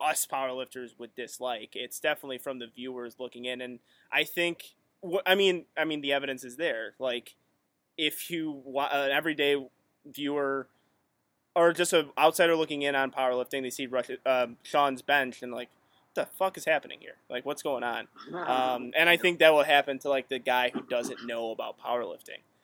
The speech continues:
Speaker 2: Mm-hmm.
Speaker 1: Um,
Speaker 2: Yeah.
Speaker 1: I mean, I, I would, I would definitely put Pug up there too.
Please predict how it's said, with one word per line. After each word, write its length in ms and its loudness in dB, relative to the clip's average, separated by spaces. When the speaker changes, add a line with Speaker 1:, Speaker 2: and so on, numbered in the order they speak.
Speaker 2:
Mm-hmm. 80 -10
Speaker 1:
Um, 480 0
Speaker 2:
Yeah. 180 -12
Speaker 1:
I 80 8
mean, 480 4
I, 200 8
I 160 6
would, 180 -4
I 140 4
would 180 -2
definitely 300 4
put 180 -8
Pug 260 -2
up 140 0
there 180 -2
too. 360 -6